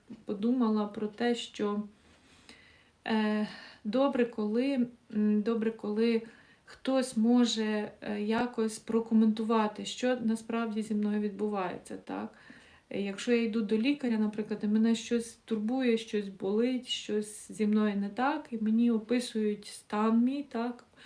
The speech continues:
пояснюють, що звідки береться, е, що до чого, то я тоді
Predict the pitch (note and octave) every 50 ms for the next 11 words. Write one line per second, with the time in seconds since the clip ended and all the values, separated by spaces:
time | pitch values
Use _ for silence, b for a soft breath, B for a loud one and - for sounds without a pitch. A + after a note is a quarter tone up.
0 | B B B - G#3+ G#3+ A3 A3+ A#3 A#3+ A#3 A#3 - A3 G#3 G#3 G#3 - - -
1 | A#3 A3+ A3+ G#3 G#3 G#3 A3 A3 G#3+ - - G#3+ G3 F#3+ F3+ F3 G#3 G#3 G3+ G#3
2 | A#3+ B3 - - - C#4 C#4 C#4 B B B B B B B B B B B _
3 | - - G#3+ G#3 G3+ G3 A3 - - - - A#3 A3+ G#3+ G#3 G#3 - - A3+ G3+
4 | G3+ G#3 G#3 - - G#3+ G3+ A3+ A#3+ C4+ C4+ C4+ - A#3+ A3+ A#3 A#3+ B3 A#3+ B3
5 | A#3 G#3 A#3 A#3+